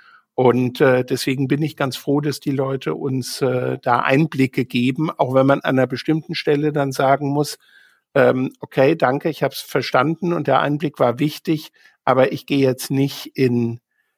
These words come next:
in eine psychologische Beratung über, weil das kann ich nicht und das will ich den Leuten auch gar nicht erzählen,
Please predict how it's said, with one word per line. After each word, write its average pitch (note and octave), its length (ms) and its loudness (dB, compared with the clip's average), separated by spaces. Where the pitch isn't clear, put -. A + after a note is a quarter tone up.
in C3 140 2
eine B2 220 4
psychologische A#2+ 720 0
Beratung B2 560 0
über, A#2+ 500 -4
weil A#2 480 2
das - 180 -10
kann C#3 220 0
ich E3 180 0
nicht E3+ 400 2
und C3 160 -4
das B2+ 200 -4
will C#3+ 160 4
ich - 160 2
den C3+ 140 2
Leuten A#2+ 360 0
auch C3+ 140 -4
gar B2+ 180 -2
nicht B2+ 180 -8
erzählen, A#2 580 -2